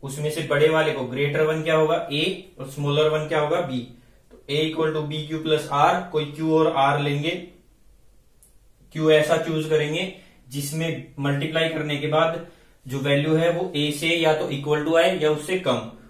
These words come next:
उसके बाद उसको माइनस करेंगे तो आर आ जाएगा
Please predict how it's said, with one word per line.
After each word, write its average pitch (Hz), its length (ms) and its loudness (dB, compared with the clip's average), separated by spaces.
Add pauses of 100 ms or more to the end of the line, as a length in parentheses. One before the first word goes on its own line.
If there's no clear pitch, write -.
(100)
उसके - 240 -6
बाद 156 180 4
उसको 156 240 -2
माइनस 151 340 -2
करेंगे 160 300 0
तो 165 80 -2
आर 143 280 6
आ 151 140 4
जाएगा 170 340 0